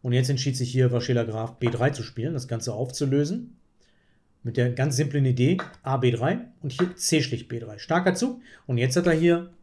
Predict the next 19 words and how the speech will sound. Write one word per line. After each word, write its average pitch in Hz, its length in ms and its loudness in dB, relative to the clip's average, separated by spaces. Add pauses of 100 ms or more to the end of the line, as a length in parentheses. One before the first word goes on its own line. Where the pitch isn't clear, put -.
einen 185 80 -2
Freibauern 123 540 2 (420)
auf 127 160 -2
der 147 160 -4
A-Linie. 143 460 2 (800)
Ne? 143 260 -6 (840)
Aber 123 200 0
noch 127 180 4
ist 117 140 2
er 120 120 2
auf 113 180 -6
A 110 140 -14
zwei. 165 440 0 (680)
Wer 110 180 -4
weiß, 113 520 -4
wo 123 140 2
er 131 40 4
später 190 300 6
landet. 110 380 0